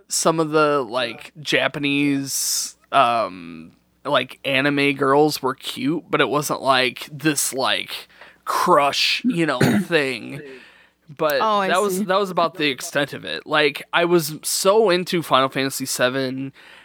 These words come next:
Speaker 1: and, like, I really liked Aeris's character and design and, you know
Speaker 2: So you're, you're Team Ares?
Speaker 1: <laughs> Yeah. Yeah, sure.
Speaker 2: <laughs>
Speaker 1: But, like, I,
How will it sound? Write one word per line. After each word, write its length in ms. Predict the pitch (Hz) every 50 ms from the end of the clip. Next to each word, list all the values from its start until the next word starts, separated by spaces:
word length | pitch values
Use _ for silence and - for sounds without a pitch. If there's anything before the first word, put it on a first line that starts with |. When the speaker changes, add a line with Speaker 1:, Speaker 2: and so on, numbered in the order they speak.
| _ _
Speaker 1:
and, 240 | - 147 156 151 143
like, 280 | 135 127 127 123 123 -
I 80 | - 151
really 380 | 156 151 151 160 165 170 165
liked 440 | 143 135 123 123 131 135 135 - - -
Aeris's 680 | 131 147 139 131 139 139 143 - - 135 135 131 123 -
character 800 | - - 120 110 135 135 - - 151 143 139 131 127 131 127 120
and 560 | 92 80 127 131 127 131 127 123 127 127 127 - _ _ _ _ _ _ _ _ - 156
design 840 | 131 151 156 143 - 135 123 127 123 123 127 131 131 127 131 135 120
and, 640 | - - - 135 131 127 127 117 113 113 107 - - - - - - - - - -
you 140 | 127 147
know 100 | 143 131
Speaker 2:
So 140 | 127 123 214
you're, 220 | 208 202 202 185 -
you're 140 | - 226 240 208
Team 320 | - - 269 247 240 220
Ares? 680 | - 208 208 214 220 226 233 233 226 - - - - -
Speaker 1:
<laughs> 40 | -
Yeah. 840 | 190 165 147 175 165 185 214 208 190 208 185 196 185 180 185 175 - - - - - - - -
Yeah, 320 | 277 311 370 381 - -
sure. 460 | - - 180 175 170 170 170 170 170 - - -
Speaker 2:
<laughs> 140 | - - _
Speaker 1:
But, 120 | 240 254 269
like, 440 | 254 254 247 240 240 208 - - - _ _ _ -
I, 400 | 185 208 220 160 - - 135 160